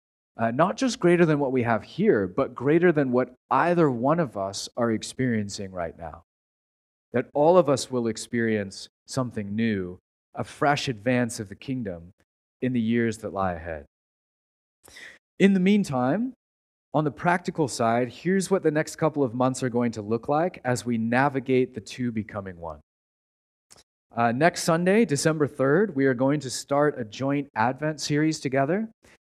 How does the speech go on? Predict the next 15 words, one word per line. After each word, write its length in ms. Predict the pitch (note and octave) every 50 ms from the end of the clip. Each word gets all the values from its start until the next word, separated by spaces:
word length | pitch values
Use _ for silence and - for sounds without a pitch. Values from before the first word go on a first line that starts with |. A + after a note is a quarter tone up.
| _ _
teaching 320 | - E3 E3 D#3+ - D#3+ D3
the 80 | C3
same 300 | A#2+ - D#3 D#3 D#3 D3
thing 460 | B2+ - - C#3+ C#3 C#3+ D#3+ F3 F3+
in 380 | - - C3+ B2 B2 A#2+ A#2+ A2+
two 180 | - - D3+ C#3+
different 360 | C#3+ C3+ - C3+ A#2+ A2 - _ -
locations. 840 | A#2+ A#2 A2+ G#2+ - A#2+ A#2 A#2+ - - D#3 F3 G#3+ A#3+ A#3 - - _ _ _ - - - _ _ _ _ _ -
And 260 | C#3 C#3 C#3 C3+ C#3 -
I'll 160 | D3+ D3+ F3
be 160 | F3+ G#3 G3+
teaching 360 | - - G3 G3 F3+ F3+ E3+ D#3+
that 220 | D#3 D3+ - -
first 300 | - D3 D#3 D3+ - -
Sunday 460 | - C#3+ C#3+ D3+ D3+ D#3+ F3+ G#3+ G#3+